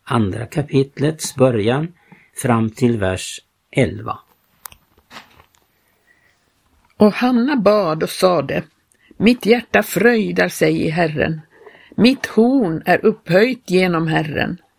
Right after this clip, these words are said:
Speaker 2: Min mun är vitt upplåten mot mina fiender, ty jag gläder mig över din frälsning.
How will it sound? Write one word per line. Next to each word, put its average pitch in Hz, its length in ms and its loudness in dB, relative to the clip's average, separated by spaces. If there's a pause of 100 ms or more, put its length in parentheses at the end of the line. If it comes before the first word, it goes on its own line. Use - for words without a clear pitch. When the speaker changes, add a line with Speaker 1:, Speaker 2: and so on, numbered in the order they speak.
(320)
Speaker 2:
Min 208 300 4
mun 214 440 0
är 180 140 2
vitt 170 380 -2
upplåten 185 880 2
mot 170 260 -4
mina 170 280 0
fiender, 175 720 0 (480)
ty 202 120 4
jag 208 300 2
gläder 202 560 0
mig 165 300 -2
över 165 220 0
din 160 280 0
frälsning. 147 920 -2